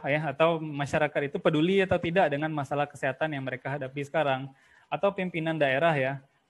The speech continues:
eh, mereka punya visi misi tertentu misalnya untuk menyelesaikan suatu masalah kesehatan di wilayahnya, dan itu menjadi alat untuk kampanye misalnya, dan itu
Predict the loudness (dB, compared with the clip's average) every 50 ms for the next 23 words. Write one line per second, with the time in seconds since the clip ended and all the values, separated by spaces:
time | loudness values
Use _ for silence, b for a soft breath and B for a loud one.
0 | _ _ -10 -8 -6 -6 -4 -2 -2 -2 0 0 -2 -2 -2 -2 -2 -2 -2 -2
1 | -4 -6 -6 -6 -4 -4 -4 -4 -4 -6 -4 -4 -4 -4 -4 -2 -4 -6 -6 -4
2 | -4 -2 -2 0 -2 -2 -4 -4 -4 -4 -4 -4 -4 -6 -6 -6 -8 -8 -10 -10
3 | -10 -10 -8 -8 -8 -8 -8 -8 -6 -4 -6 -6 -6 -6 -6 -6 -2 -4 -4 -4
4 | -4 -8 -8 -8 -6 -6 -6 -4 -2 -2 0 0 -2 -2 -6 -6 -4 -4 -4 -4
5 | -2 -2 -2 -2 -2 -4 -4 -2 0 0 0 2 2 0 -2 -2 -2 -2 -2 -2
6 | -4 -6 b b b b b b -2 -2 -2 -2 -4 -4 -4 -4 -4 -2 -2 -2
7 | -2 0 0 0 0 0 -2 -4 -2 -2 -2 -2 -2 -2 -2 0 0 2 2 2
8 | 2 0 -6 b b b b b _ _ -12 -12 -8 -2 -2 -2 -2 -4 -8 _
9 | _ _ -6 -4 -2 -2 -2 0 0 0 0 0 0 -2 -4 -4 -4 -6 -4 -6
10 | -4 -2 0 0 0 0 -2